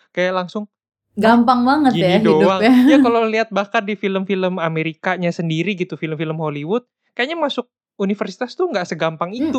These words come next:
Speaker 1: gitu loh.
Speaker 2: Mm-mm.
Speaker 1: Ini bahkan orang asing gitu. Yang lu datang juga kayaknya pakainya visa turis gitu, bukan visa pelajar kan. Itu sih, jadi banyak detil-detil kecil yang akhirnya menjadi pertanyaan gua, kenapa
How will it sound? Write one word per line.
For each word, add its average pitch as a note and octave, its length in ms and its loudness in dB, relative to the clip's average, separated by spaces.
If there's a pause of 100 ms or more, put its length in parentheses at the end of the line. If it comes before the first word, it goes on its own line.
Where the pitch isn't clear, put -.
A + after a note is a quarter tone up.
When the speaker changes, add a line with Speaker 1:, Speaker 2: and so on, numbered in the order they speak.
Speaker 1:
gitu B3+ 180 2
loh. B3 140 2
Speaker 2:
Mm-mm. B3 80 4
Speaker 1:
Ini C4 80 4
bahkan C4 440 -6
orang A3 360 -4
asing C#4 480 -4
gitu. A3+ 320 -6 (320)
Yang G#3+ 180 -2
lu C4+ 100 -4
datang C#4+ 360 -4
juga G#3+ 240 -4
kayaknya B3 280 -2 (260)
pakainya A#3 360 -6
visa A3+ 300 -2
turis C4 400 -4
gitu, F3 240 -6
bukan F3 240 -4
visa F#3 240 -6
pelajar F3+ 500 -2
kan. C#3+ 220 -10 (420)
Itu A3+ 220 -6
sih, G3 160 -2
jadi F#3 180 -2
banyak F3 380 -4 (720)
detil-detil F3+ 600 -4
kecil A#3 400 -6
yang F#3 460 -6
akhirnya G3 680 -8 (240)
menjadi E3 320 -4
pertanyaan F3 600 -4
gua, G#3 260 -2
kenapa F#3 500 -8